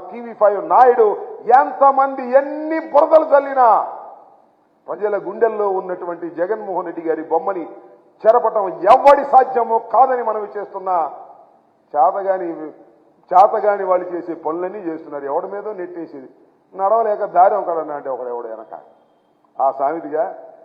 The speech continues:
నీకు ప్రజలు రాకపోతేను, నీ మైకు పని చేయకపోతేను, ఎవడి మీదో నెట్టేసేయాలనేటువంటి దుర్బుద్ధి వాళ్ళంతా. ఆ ఆంధ్రజ్యోతి, ఈనాడులో వైఫల్యం, భద్రతా వైఫల్యం అని ఓ పుంకాలు పుంకాలుగా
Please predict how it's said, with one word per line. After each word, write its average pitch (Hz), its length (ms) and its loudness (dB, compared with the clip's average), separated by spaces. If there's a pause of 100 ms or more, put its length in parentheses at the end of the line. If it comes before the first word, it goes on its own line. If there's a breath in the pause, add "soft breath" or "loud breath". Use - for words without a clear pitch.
(100)
నీకు 151 220 -18
ప్రజలు 127 260 -8
రాకపోతేను, 151 720 -4 (640)
నీ 156 140 -12
మైకు 139 280 -6
పని 147 240 -12
చేయకపోతేను, 151 640 -8 (640)
ఎవడి - 140 -6
మీదో 302 300 0
నెట్టేసేయాలనేటువంటి 220 1040 -2
దుర్బుద్ధి 165 400 -10
వాళ్ళంతా. 220 580 0 (440)
ఆ 175 80 8 (180)
ఆంధ్రజ్యోతి, 190 420 -4 (100)
ఈనాడులో 165 680 -6 (1800)
వైఫల్యం, 196 560 2
భద్రతా 202 320 0
వైఫల్యం 127 500 -10 (720)
అని 208 120 -8
ఓ 208 280 -2
పుంకాలు 190 380 -2
పుంకాలుగా 175 500 -6